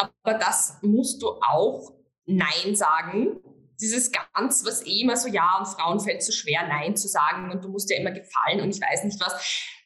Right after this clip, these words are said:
Das zu lernen war für mich auch extrem schwierig, aber mittlerweile kann ich's. Es ist eigentlich wie alles. Man muss alles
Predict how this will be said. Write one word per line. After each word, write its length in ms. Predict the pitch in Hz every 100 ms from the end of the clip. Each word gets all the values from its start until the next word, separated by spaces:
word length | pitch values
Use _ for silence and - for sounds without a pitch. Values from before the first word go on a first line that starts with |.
| _
Das 420 | - 185 - -
zu 80 | -
lernen 580 | 254 165 170 214 226 262
war 280 | 190 185 -
für 80 | 233
mich 300 | 226 226 -
auch 540 | 160 170 170 - - -
extrem 800 | 190 - 196 170 175 175 - -
schwierig, 880 | - 196 190 175 180 202 - - - -
aber 400 | 170 185 190 -
mittlerweile 880 | 196 202 214 202 185 202 208 208 - - _ _ _ _
kann 220 | - 196
ich's. 260 | 147 147 -
Es 140 | -
ist 120 | 254 -
eigentlich 320 | 214 247 -
wie 240 | 240 - -
alles. 360 | 190 156 139 -
Man 140 | 196
muss 400 | 208 247 - - - 135
alles 480 | 165 226 - -